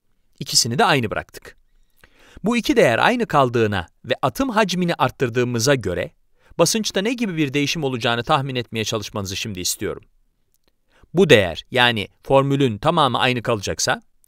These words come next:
bunu yapmanın tek yolu atım hacmiyle birlikte basıncı da arttırmak, değil mi? Bunu yapmanın yani başka bir yolu yok. Yani burada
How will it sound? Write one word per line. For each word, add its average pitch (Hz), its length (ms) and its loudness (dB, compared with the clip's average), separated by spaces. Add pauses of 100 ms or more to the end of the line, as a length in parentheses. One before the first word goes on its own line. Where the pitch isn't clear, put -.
(260)
bunu 190 100 0
yapmanın 98 480 -2
tek - 240 -2
yolu 139 280 4 (260)
atım 180 260 0
hacmiyle 113 460 -4
birlikte 127 360 -6
basıncı 143 360 0
da 294 80 2
arttırmak, 254 640 2 (120)
değil 233 100 0
mi? 302 140 -4 (560)
Bunu 160 100 0
yapmanın 110 280 0
yani 104 280 -4
başka 123 340 0
bir 92 100 -4
yolu 92 240 -2
yok. - 240 6 (720)
Yani 135 400 0
burada 160 380 2